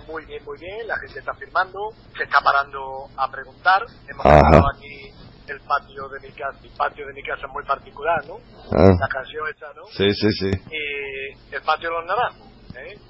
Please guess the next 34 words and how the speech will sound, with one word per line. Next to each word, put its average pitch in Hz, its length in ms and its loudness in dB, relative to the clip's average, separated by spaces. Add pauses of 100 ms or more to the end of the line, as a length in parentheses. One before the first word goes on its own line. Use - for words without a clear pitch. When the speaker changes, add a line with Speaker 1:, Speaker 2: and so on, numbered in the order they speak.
(140)
Speaker 2:
Ah. 85 100 0
Speaker 1:
En 90 120 8
este - 120 -4
caso. - 260 -4 (800)
Y 147 420 -8
bueno, 160 260 -4
a, 127 80 -4
a, 135 460 -8 (180)
la 120 120 -10
gente 143 280 -12
se 143 140 -12
queda 131 320 0
mirando, 151 560 -12 (540)
riéndose, 160 800 -12 (300)
y 131 360 -14
bueno, 131 340 -12
nos 120 120 -4
han 135 140 -2
grabado 139 340 0
también, 135 340 -12 (640)
eh, 135 320 -14
cantándolo, 175 580 -4 (840)
y 147 400 -10
la, 135 220 -4
y 127 280 -16
la 127 120 -4
verdad 131 220 -4
es 147 80 -10
que 156 640 -12
está 139 160 -10
llamando 143 260 -8
la 147 80 -6
atención 127 320 -16
porque 135 380 -18